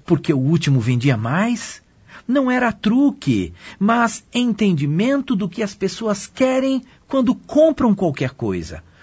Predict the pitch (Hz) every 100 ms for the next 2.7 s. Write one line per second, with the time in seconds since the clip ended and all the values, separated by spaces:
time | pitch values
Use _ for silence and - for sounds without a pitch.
0 | - - 117 117 110 104 127 127 - 117
1 | 117 117 107 196 294 247 147 123 139 120
2 | - 90 156 294 262 117